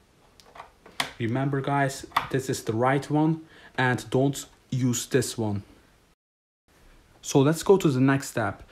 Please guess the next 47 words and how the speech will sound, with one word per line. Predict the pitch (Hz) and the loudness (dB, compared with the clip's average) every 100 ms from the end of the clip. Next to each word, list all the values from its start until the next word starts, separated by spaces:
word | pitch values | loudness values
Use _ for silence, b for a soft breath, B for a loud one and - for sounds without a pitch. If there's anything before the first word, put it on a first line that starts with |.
| B - | B -10
The | |
next | 117 160 180 | -2 -2 -2
step, | - 143 139 | -4 -4 -2
it | 135 135 | -4 -4
could | - 214 - | -6 -8 -2
be | 160 160 | 2 2
that | 139 131 - | 2 0 -2
your | - 120 - | -2 -2 -2
H | 123 113 - | -4 -4 -4
D | |
M | 110 104 | -6 0
I | 123 135 131 | 2 2 0
is | 113 104 | -4 -6
damaged. | - - 156 131 98 - - - B B B | -4 0 2 2 0 -6 -12 -16 B B B
So | - - 127 | -6 0 2
once | 143 170 | 2 2
your | - 165 | 0 2
H | 139 135 | 0 0
D | |
M | 127 123 | -2 0
I | 123 | 0
is | 113 | -2
damaged, | - 123 127 127 120 - B B | -4 -2 0 0 -2 -10 B B
it | - 117 | -8 -6
could | - 139 | 0 0
be | 135 | 0
happening | 117 117 117 127 120 | -2 -2 -2 0 0
that | 113 - - | -2 -6 -4
your | 113 107 | -2 -2
display | 107 120 113 - 117 113 - | -4 -6 -8 -6 -4 -2 -4
doesn't | - 113 107 110 - | -4 -4 -2 -4 -4
turn | 107 104 - | -4 -4 -2
on | 123 127 127 123 | -2 0 0 0
well, | 123 123 120 B B B | 0 -2 -4 B B B
or | 107 107 110 - | -2 0 0 0
it | 113 107 - - - - 113 | -4 -4 -10 -12 -12 -18 0
just | 127 113 - | 0 0 -2
doesn't | 127 110 110 | -2 0 -2
turn | 110 107 104 | -2 -2 -2
on. | 90 120 120 120 B B B B - | -2 0 0 -2 B B B B 0
And | 127 127 123 - - | 2 2 0 -6 -4
you | 156 | 2
can | 170 | 4
just | 160 139 | 4 2
go | - 139 | 2 2
ahead | 120 131 127 - | 2 2 0 0
and | - 123 120 113 | -2 0 0 -2